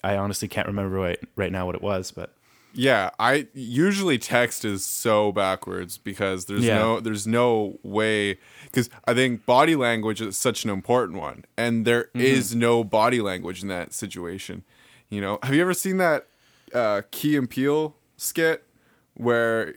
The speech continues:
Speaker 2: he, they're texting and it's about meeting up at the bar later, and the one guy is, uh, texting and he's like, "Yeah, you know, like, whatever, man, like, it sounds good." And then the other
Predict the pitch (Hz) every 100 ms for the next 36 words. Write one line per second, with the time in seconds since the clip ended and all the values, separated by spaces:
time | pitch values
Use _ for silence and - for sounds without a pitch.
0 | - 107 120 120 104 - 117 - 135 -
1 | 165 170 170 - _ _ _ _ _ -
2 | 104 107 107 104 104 - - 113 98 113
3 | 110 110 110 117 120 120 - 107 95 98
4 | 107 117 117 117 117 117 - _ - _
5 | _ - 95 95 95 - _ _ _ _
6 | _ _ _ 104 104 107 107 104 107 104
7 | 104 - 76 92 98 - - - _ _
8 | _ _ 95 85 69 - _ - 143 143
9 | - 156 151 147 110 104 98 95 76 -
10 | 143 175 156 123 117 117 127 139 131 -
11 | 196 160 160 175 175 190 190 160 151 -
12 | 185 175 156 196 208 180 131 113 123 123
13 | 120 123 120 120 117 113 120 120